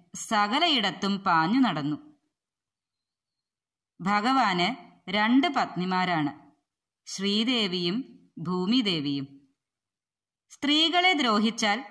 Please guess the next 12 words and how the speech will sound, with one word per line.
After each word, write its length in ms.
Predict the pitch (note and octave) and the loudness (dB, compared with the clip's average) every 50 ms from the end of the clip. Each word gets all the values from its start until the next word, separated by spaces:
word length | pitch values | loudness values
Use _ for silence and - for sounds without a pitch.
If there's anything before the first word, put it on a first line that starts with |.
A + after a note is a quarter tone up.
| - - _ _ _ _ _ - | -20 -20 _ _ _ _ _ -6
ഭർത്താക്കന്മാർ 840 | F#3 G#3+ A3+ A3+ A3+ - C#4+ D4+ D#4+ D#4+ E4 E4 D#4 D4+ D#4 D#4 D#4 | -2 -2 -2 -2 -2 0 2 2 2 2 0 0 2 4 4 4 2
കോപിച്ച് 840 | D4+ - A#3 G3+ F#3+ G3+ B3 B3 C#4+ D4 - - - A#3 A3+ B3+ - - - - _ | 2 -2 -2 0 2 2 0 2 0 -2 -2 0 0 0 0 0 -4 -12 -20 -14 _
യുദ്ധത്തിന് 580 | G3 G3+ G3+ F#3+ E3+ F3+ C4+ D4 D4 F4+ E4 E4 | -4 -4 -4 -4 -2 -2 -2 0 2 2 2 2
വരുമല്ലോ 880 | D4 B3+ A3+ G#3+ A3 A#3 A#3+ A#3 A#3 A3+ G#3 F3 - - - - _ _ _ _ _ | 2 2 2 2 2 2 2 2 0 0 -2 -2 -4 -10 -16 -20 _ _ _ _ _
എന്ന 180 | G#3 A3 B3 C4 | 0 2 2 2
ചിന്തയാലാകണം 1300 | B3 A#3+ G#3 F#3+ F#3+ A3 A#3 C4+ C#4+ D4 C4+ A3 F3+ E3+ D3+ E3+ F3+ F3 D#3 C3+ - - - _ _ _ _ - _ _ _ _ _ _ _ _ _ _ - | 2 0 -2 0 0 0 2 2 2 2 2 2 0 0 0 0 0 0 -2 -2 -6 -10 -20 _ _ _ _ -20 _ _ _ _ _ _ _ _ _ _ 0
ആ 140 | G3+ A3 B3 | 2 2 2
ദാനവേന്ദ്രൻ 920 | A#3 G#3 G#3 F#3 F3+ G3+ B3 D4+ D4+ B3+ A3+ G3 F#3 F3+ G3 G3 F3+ D3+ C3+ - - - _ _ _ _ _ _ _ _ _ _ _ _ _ | 2 2 4 4 4 6 4 4 4 4 2 2 2 0 0 0 0 -2 -4 -8 -16 -20 _ _ _ _ _ _ _ _ _ _ _ _ _
ഭഗവാന്റെ 760 | - E3 G3 A3 A3+ A3+ B3+ C#4+ D4+ D#4+ E4 E4 D#4 D4+ D#4+ D4 - | -6 -2 0 2 2 2 2 2 2 4 4 4 4 4 2 2 2
പത്നിയായ 720 | A3+ F#3+ - - C4 D4 D4+ D4+ C#4+ C#4 C4 B3+ B3 B3 | 0 0 2 2 4 4 4 4 4 4 2 2 2 0
ഭൂമിദേവിയെ 840 | A#3 G3 G3+ F#3 F3+ F#3 A#3 C#4 D4 C#4+ C4+ B3+ A#3+ A3 A#3 A3+ A3+ | 0 -2 -2 -2 0 2 2 2 2 2 0 0 0 0 0 0 0
തട്ടിയെടുത്ത് 800 | A3 A3+ F#3+ E3+ F3 B3+ C4 B3 G#3 F#3 E3+ - G3 G3 F3 D3 | 0 -2 -4 -2 -2 -2 -2 0 0 -2 -4 -4 -4 -4 -4 -4